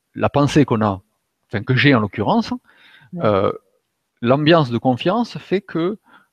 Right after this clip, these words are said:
Speaker 1: euh, je sais qu'il y a quelque chose de fort là-dedans et d'intéressant. Et, et donc, ça devient,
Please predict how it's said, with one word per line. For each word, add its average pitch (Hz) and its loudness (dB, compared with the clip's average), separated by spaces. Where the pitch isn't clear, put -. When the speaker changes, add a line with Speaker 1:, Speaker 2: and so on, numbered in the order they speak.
Speaker 1:
euh, 98 -4
je 120 -4
sais 208 0
qu'il - -2
y - 6
a 160 0
quelque 151 0
chose 160 0
de 135 -2
fort 156 2
là-dedans 113 -2
et 123 -4
d'intéressant. 117 0
Et, 110 -2
et 117 2
donc, 185 2
ça 135 0
devient, 131 -2